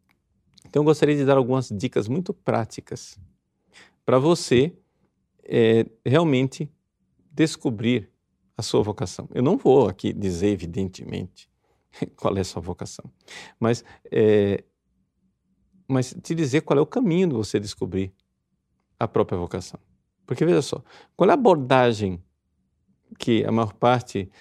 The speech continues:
das pessoas faz com relação à vocação? É o seguinte, você vai lá numa clínica,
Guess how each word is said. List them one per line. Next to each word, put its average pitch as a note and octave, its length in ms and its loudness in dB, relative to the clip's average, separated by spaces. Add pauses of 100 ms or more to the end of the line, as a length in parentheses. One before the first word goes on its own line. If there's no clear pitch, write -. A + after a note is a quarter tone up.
(160)
das A2+ 160 -4
pessoas A2+ 340 0
faz A2 220 -2
com - 120 -4
relação A#2 320 -2
à A2 40 -2
vocação? G#2+ 480 -6
É - 40 -10
o B2+ 40 -6
seguinte, C3 280 -2
você - 80 0
vai A2+ 120 2
lá G#2 80 0
numa B2 160 -2
clínica, G2+ 760 -6